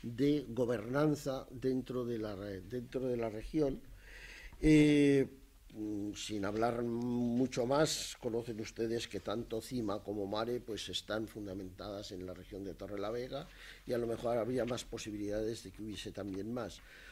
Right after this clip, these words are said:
Por supuesto, la apuesta por el capital humano y la formación del capital humano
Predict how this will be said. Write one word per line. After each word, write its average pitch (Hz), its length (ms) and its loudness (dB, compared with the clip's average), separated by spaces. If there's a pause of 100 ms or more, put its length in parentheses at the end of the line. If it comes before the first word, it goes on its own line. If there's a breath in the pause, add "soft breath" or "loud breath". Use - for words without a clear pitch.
(160 loud breath)
Por 139 140 4
supuesto, 165 520 6
la 139 80 6
apuesta 151 440 2
por 135 120 4
el 127 100 2
capital 135 540 0
humano 139 520 6
y 127 120 2
la 113 120 2
formación 123 540 -2
del 120 140 0
capital 110 420 -4
humano 143 480 2